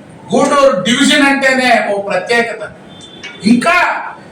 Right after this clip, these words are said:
మీకు అవసరమా వైఎస్ఆర్ కాంగ్రెస్ పార్టీ?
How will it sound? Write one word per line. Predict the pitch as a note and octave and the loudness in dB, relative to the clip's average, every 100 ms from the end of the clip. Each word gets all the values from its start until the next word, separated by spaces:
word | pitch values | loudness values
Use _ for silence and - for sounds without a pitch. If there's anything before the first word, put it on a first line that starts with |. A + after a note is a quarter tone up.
| - - | -20 -2
మీకు | F#3+ B3+ A3 | 0 2 2
అవసరమా | C4 D4 C#4 B3+ D#4+ | 2 2 0 0 0
వైఎస్ఆర్ | D4+ D4+ D#4+ D#4+ D#4+ - | 0 0 0 0 -2 -2
కాంగ్రెస్ | B3 C#4 B3+ A#3+ A3+ | -2 -2 -4 -2 -2
పార్టీ? | A#3 A3+ | -2 -4